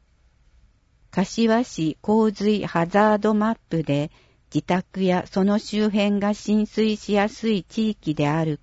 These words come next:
か、また、避難経路も確認しましょう。その他にも、非常時の持ち出し品や備蓄品など、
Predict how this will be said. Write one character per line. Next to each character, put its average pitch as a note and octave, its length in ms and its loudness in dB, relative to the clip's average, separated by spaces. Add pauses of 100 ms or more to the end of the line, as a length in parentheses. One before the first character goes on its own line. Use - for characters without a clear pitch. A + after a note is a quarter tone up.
か、 C3+ 200 -8 (600)
ま D#3 140 2
た、 E3 320 -4 (280)
避 G3+ 160 0
難 A3+ 280 2
経 A#3+ 300 4
路 G3 180 2
も C#3+ 140 2
確 - 320 -4
認 F#3 300 2
し F3 180 -4
ま F3 180 0
し - 220 -6
ょ D3+ 260 -4 (560)
う。 - 20 -20
そ G#3 160 0
の A#3 180 2
他 G#3+ 300 -2
に F3+ 180 2
も、 E3 340 0 (260)
非 E3 200 -4
常 G#3+ 300 4
時 D#3+ 180 2
の D3+ 160 4
持 D3 160 2
ち F#3 180 -4
出 F#3 120 2
し F#3 180 -6
品 F3+ 340 0
や E3 240 0
備 D3+ 220 -4
蓄 - 340 -4
品 G3 340 0
な F#3 180 0
ど、 C3 180 -6